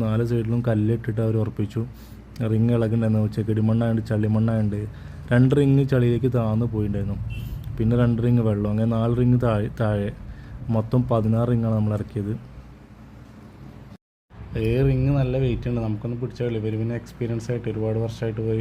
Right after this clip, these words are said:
ഈ ഫീൽഡിൽ തന്നെയാണ്. ഏ, എല്ലാ ദിവസവും റിങ് വെക്കലുണ്ടാവും. വേനൽക്കാലമായി കഴിഞ്ഞാൽ അവർക്ക് സീസണാണ്. അപ്പോൾ ഈ റിങ് ഇറക്കി, ഈ റിങ് കൂടി ഇറക്കി കഴിഞ്ഞാൽ ഫിനിഷിംഗ് ആണ്. അതുകൊണ്ട് എന്നോട് പോയിട്ട്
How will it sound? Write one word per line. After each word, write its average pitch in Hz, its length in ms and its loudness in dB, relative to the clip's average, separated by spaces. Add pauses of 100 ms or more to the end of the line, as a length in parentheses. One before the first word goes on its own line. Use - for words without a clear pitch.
(180)
ഈ 110 100 -6
ഫീൽഡിൽ 107 320 -4
തന്നെയാണ്. 107 280 -4 (560)
ഏ, 110 40 -6 (280)
എല്ലാ 107 240 -2
ദിവസവും 117 280 -4 (100)
റിങ് 107 200 -2
വെക്കലുണ്ടാവും. 104 460 -4 (120)
വേനൽക്കാലമായി 104 540 -6
കഴിഞ്ഞാൽ 107 300 -4 (220)
അവർക്ക് 110 260 -6
സീസണാണ്. 104 460 -4 (680)
അപ്പോൾ - 180 -4
ഈ 127 40 2 (100)
റിങ് 123 280 2
ഇറക്കി, 135 260 0
ഈ 139 100 4
റിങ് 131 180 0
കൂടി 131 160 0
ഇറക്കി 127 200 -4
കഴിഞ്ഞാൽ 127 260 -2 (140)
ഫിനിഷിംഗ് 117 480 -2
ആണ്. 117 200 0
അതുകൊണ്ട് 110 300 0 (100)
എന്നോട് 113 320 0
പോയിട്ട് 120 300 -2